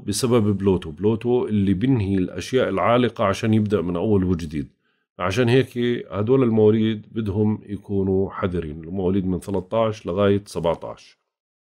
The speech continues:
أما، آه، بالنسبة للمريخ واللي راح يمكث مدة طويلة، آه، هذا العام في برج الحمل، واللي راح يتراجع برضه في برج الحمل، آه، مدة مكوثه راح تكون من بين ثمانية وعشرين ستة حتى نهاية العام.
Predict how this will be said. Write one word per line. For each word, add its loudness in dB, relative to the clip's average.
أما، 4
آه، 6
بالنسبة 2
للمريخ 4
واللي 0
راح -2
يمكث 0
مدة 0
طويلة، 2
آه، 2
هذا 4
العام 4
في -4
برج -2
الحمل، -2
واللي 4
راح 0
يتراجع 4
برضه 2
في -2
برج -4
الحمل، -6
آه، 2
مدة 4
مكوثه 0
راح 0
تكون 2
من 6
بين 4
ثمانية 2
وعشرين 4
ستة -2
حتى -4
نهاية 4
العام. 0